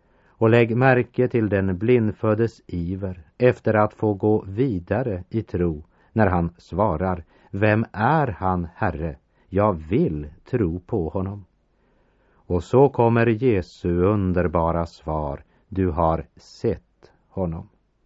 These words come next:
Det är han som talar med dig. Och mannen tror och tillber. Det är en av de mest underbara vittnesbörd vi finner om tro i hela vår bibel.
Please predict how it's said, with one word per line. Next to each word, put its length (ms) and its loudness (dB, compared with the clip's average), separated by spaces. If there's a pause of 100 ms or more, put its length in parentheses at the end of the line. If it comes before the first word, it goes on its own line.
(420)
Det 100 2
är 220 4
han 520 0 (300)
som 240 -4
talar 520 -2
med 240 -8
dig. 220 -12 (680)
Och 140 -2
mannen 460 4
tror 460 0
och 160 -6
tillber. 680 -6 (720)
Det 120 2
är 60 6
en 160 6
av 100 4
de 120 2
mest 520 -2
underbara 1000 2
vittnesbörd 960 -4
vi 140 -6
finner 580 -4
om 140 -6
tro 400 -10 (320)
i 120 -4
hela 500 -2
vår 280 -6 (140)
bibel. 460 -10